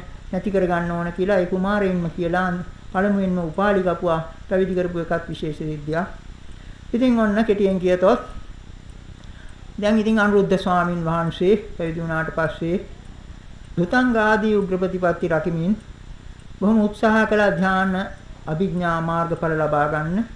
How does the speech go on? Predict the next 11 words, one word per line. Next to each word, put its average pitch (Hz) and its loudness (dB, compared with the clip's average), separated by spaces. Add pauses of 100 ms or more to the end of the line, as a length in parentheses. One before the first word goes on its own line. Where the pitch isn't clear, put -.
(1040)
උන්වහන්සේ 208 4 (600)
බොහොම 226 2
වීරිය 226 4
දරුව 208 8
බව 190 6 (280)
සූත්‍ර 196 -2
දේශනා 170 -2
කීපකින් 180 -4
හෙළි 165 -4
වෙනවා. 151 -2 (1160)
අ, 185 -2